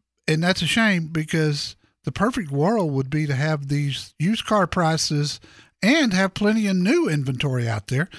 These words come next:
So you could go dump your trade in, get way more than top dollar for it, and have the vehicle that you want. Unfortunately, right now, you're gonna probably have to settle. If you find the exact vehicle you're looking for and you are particular on what you want,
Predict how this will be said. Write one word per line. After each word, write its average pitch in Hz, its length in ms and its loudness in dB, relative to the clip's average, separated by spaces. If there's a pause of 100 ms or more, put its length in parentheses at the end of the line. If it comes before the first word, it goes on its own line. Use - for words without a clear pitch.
(280)
So - 100 -2
you 247 200 2
could 294 100 -4
go 202 140 2
dump 170 400 2
your 175 80 0
trade 285 340 0
in, 170 260 2 (560)
get 196 180 0 (340)
way 302 520 0
more 180 220 2
than 147 120 -2
top 165 260 0
dollar 220 240 2
for 175 240 -2
it, 220 120 -4
and 220 200 0
have 202 260 0
the 208 100 -2
vehicle 185 360 0
that 214 160 -4
you 269 140 0
want. 359 240 -4 (600)
Unfortunately, 262 500 0
right 254 120 0
now, 233 140 0
you're 254 180 -2
gonna 220 160 0
probably 220 840 -2
have 180 240 -2
to 180 100 -4
settle. 190 400 -2
If - 260 -6
you 254 160 0
find 247 360 0
the 160 80 -2
exact 143 520 -4 (400)
vehicle 185 300 0
you're 160 160 0
looking 160 240 -2
for 151 240 0
and 135 160 0
you 175 240 -2
are 151 160 0
particular 147 760 -4
on 135 220 0
what 147 240 -4
you 269 60 0
want, 160 360 0